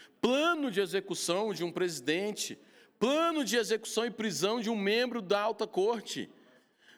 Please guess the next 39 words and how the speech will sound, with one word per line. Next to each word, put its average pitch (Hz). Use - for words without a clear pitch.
do 240
vice-presidente. 233
Gente, 202
pela-, 226
que, 233
olha 247
só 247
com 254
o -
que, 240
que 240
nós 233
estávamos 220
brincando. 226
Eles 202
acham 220
que 226
é 220
brincadeira, 220
isso 214
não 208
é 220
brincadeira. 202
E 202
mais 262
do 269
que 254
nunca 247
agora, 196
não 175
tem 185
condição 165
nenhuma 170
de 139
vir 160
aqui 156
debater 151
a 156
anistia. 151